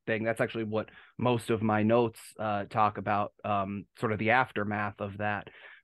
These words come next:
But it's just kinda interesting when you, when you think about, uh, you know, the fact that there was this whole other wrestling organization, but of course they, you know, W W F never really commented on that sort of thing, and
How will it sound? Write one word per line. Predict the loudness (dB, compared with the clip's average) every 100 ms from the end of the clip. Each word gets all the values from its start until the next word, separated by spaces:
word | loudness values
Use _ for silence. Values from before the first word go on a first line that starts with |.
| _
But | -10 2 4 4 2
it's | 0
just | 0 -2
kinda | 0 2
interesting | 2 2 0 -2 -4 -4
when | -2
you, | 0 0 -2 -2
when | -2 0
you | 0 -2 -4 -2
think | 0 0
about, | 0 2 2 0 -4 -10 -12 _
uh, | -4 -4 -4
you | -4
know, | -2 -2 -6 _ _ _ _ _ _ _ _ -4
the |
fact | 0 2
that | 2
there | 2 4
was | 8 8 6 0
this | -2 -2 -2
whole | -4 0 4 6
other | 6 4 2 0 -2 -6 _ _
wrestling | -4 2 2 0 -2 0
organization, | 2 2 2 0 -2 0 0 0 0 -2 -2 -6 -12 _
but | -6
of | -4
course | 0 0
they, | 2 2 2 -2
you | -4
know, | -2
W | -2 -2
W | -4 0 2
F | 2 0
never | -4 -4
really | -6 -6 -6
commented | -4 -2 -4 -6 -6
on | -4
that | -4 -6
sort | -6 -8
of | -8
thing, | -6 -4 -2 -2
and | -4